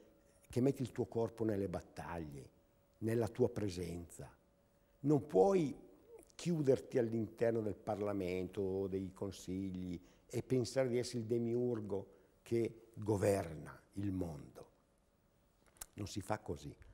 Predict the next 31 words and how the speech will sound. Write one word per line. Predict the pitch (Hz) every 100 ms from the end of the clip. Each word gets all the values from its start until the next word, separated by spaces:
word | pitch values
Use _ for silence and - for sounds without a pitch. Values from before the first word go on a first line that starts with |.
| - - _ -
Tu | 165
fai | - 113 -
questo | - - - - 160
perché | 104 - 117
è |
tuo | - 143
dovere, | 101 101 98
sei | 87
stato | - 101 110
eletto, | 104 110 - 92
devi | 98 95
mettere | 107 113 - 104
in | 92
campo | 117 110 104 - 87 - -
le | 110
politiche | 107 120 127 98
che |
ti | 107
ritieni | 92 87 113 104
giuste, | 92 113 107 -
che | 113 - - -
la | 92 92
gente | 120 123 110
ha |
condiviso, | - 117 120 135 160 196 196
ma | 160
tu | 113 - 190
devi | 151 127
essere | 135 143 - 139
il | 107
primo | - 147 196 170 95 71